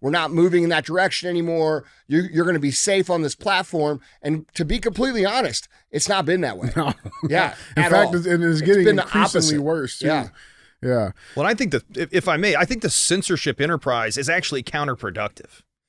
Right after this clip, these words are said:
Speaker 3: People don't
Speaker 2: Yeah.
Speaker 3: trust the government, don't trust the information if they think they're only getting one side. The whole purpose
Speaker 1: Yeah.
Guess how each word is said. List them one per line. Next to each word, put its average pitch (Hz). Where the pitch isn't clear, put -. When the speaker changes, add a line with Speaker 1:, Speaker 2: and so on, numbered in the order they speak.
Speaker 3:
People 202
don't 165
Speaker 2:
Yeah. 120
Speaker 3:
trust 175
the 165
government, 147
don't 170
trust 190
the 170
information 185
if -
they 170
think 185
they're 175
only 180
getting 165
one 143
side. 180
The 151
whole 175
purpose -
Speaker 1:
Yeah. 131